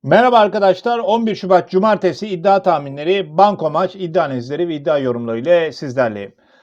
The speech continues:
Saat on yedi otuzda Almanya Bundesliga'da Bayern Münih evinde Bochum'u konuk ediyor. Bochum'un oynadığı son beş maça baktığımızda üç galibiyet, iki mağlubiyet aldı.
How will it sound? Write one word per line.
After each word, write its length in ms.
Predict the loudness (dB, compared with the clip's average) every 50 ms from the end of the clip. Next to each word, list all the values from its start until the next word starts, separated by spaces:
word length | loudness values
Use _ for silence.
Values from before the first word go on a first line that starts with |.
| _ _
Saat 300 | _ 2 2 2 2 2
on 120 | -2 -2 -4
yedi 180 | -4 -4 -4
otuzda 320 | -4 -6 -6 -6 -4 -2 0
Almanya 440 | 0 0 -2 -2 -2 -2 -2 -2 -2
Bundesliga'da 840 | -4 -2 -2 -2 -4 -2 -4 -6 -4 -4 -2 -2 0 -2 0 2
Bayern 280 | 2 4 4 2 0 -2
Münih 200 | -8 -10 -10 -8
evinde 580 | -8 -8 -8 -8 -10 -8 -2 0 0 0 2
Bochum'u 580 | 2 0 0 0 -4 -6 -4 -4 -4 -4 -6 -6
konuk 300 | -6 -6 -6 -6 -8 -10
ediyor. 240 | -10 -8 -8 -4 0
Bochum'un 340 | 2 2 2 0 -2 -4
oynadığı 280 | -4 -4 -4 -6 -8 -8
son 240 | -8 -8 -6 -6 -6
beş 180 | -8 -8 -8
maça 200 | -10 -10 -6 -4
baktığımızda 540 | -4 -4 -6 -8 -10 -10 -8 -6 -4 -4 -4
üç 180 | -4 -6 -10 -10
galibiyet, 400 | -6 -6 -6 -6 -6 -10 -14 -16
iki 160 | -16 -14 -12
mağlubiyet 420 | -8 -8 -8 -8 -8 -8 -8 -6
aldı. 420 | -4 -4 -4 -4 -6 -8 -10 -10